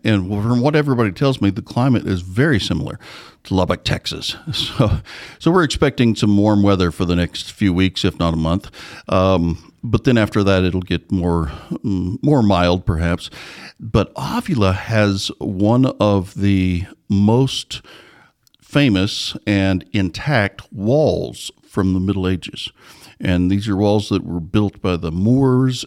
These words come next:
and they're, they're, like, twelve to fifteen feet tall. And so there's a whole section of Avila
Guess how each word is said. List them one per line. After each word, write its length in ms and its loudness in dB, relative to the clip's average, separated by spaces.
and 400 -2
they're, 420 -4
they're, 160 -6
like, 320 -10
twelve 520 0
to 60 -20
fifteen 480 -2
feet 260 -12
tall. 500 0
And 280 -6
so 140 -4
there's 220 -2
a 60 -10
whole 200 -2
section 540 -4
of 100 -4
Avila 420 -4